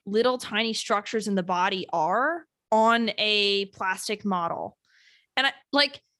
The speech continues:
that, you know, that as itself is just, it's kind of a larger example for, like, my frustration with some, um, some memorizing. But I think more largely, I think what this degree does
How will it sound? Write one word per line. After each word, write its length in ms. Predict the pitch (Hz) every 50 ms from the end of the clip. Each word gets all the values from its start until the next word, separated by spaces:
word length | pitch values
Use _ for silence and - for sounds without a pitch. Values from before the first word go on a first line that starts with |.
| _ _ -
that, 400 | 214 220 269 311 381 359 - - _ _ _ _ _ _ _ _
you 100 | - 285
know, 240 | 285 285 269 240 - - -
that 260 | - 247 285 285 320 339
as 140 | 330 302 302
itself 380 | 277 - - 269 247 247 226
is 80 | 254 -
just, 200 | 277 285 277 - _ -
it's 180 | - 247 - -
kind 200 | - 302 302 339
of 80 | 392
a 40 | 359
larger 400 | 285 254 226 208 233 226 233 220
example 500 | 208 208 190 208 185 196 208 240 240 233 233
for, 160 | - 220 202
like, 240 | 190 180 185 190 190
my 180 | 220 208 202 208
frustration 840 | 208 - 240 233 - - - 190 175 196 190 - 240 226 226 220
with 280 | 208 202 185 190 190 - - - _ _ _ _ _ _ _ _ -
some, 580 | - - - 208 202 202 202 202 208 208 202 - - -
um, 640 | 196 196 185 180 180 170 170 170 180 180 190 202 - _ _ _ _ _ _ _
some 280 | - - - 220 214 196
memorizing. 920 | 175 170 175 196 214 220 208 208 233 254 277 277 269 269 269 277 285 269
But 160 | - 269 - - -
I 80 | 233
think 280 | 233 277 330 311 - _ _
more 240 | - 247 254 254 254
largely, 800 | 208 185 185 185 190 214 226 - 277 285 302 311 320 311 - - _ _ _ _ _ _ _ _ _ _ _ _ -
I 120 | 240 254
think 160 | 302 370 381 403
what 120 | 415 -
this 180 | 339 349 339 -
degree 420 | 302 277 220 226 233 240 247 233
does 560 | 202 214 175 175 175 135 202 226 226 - -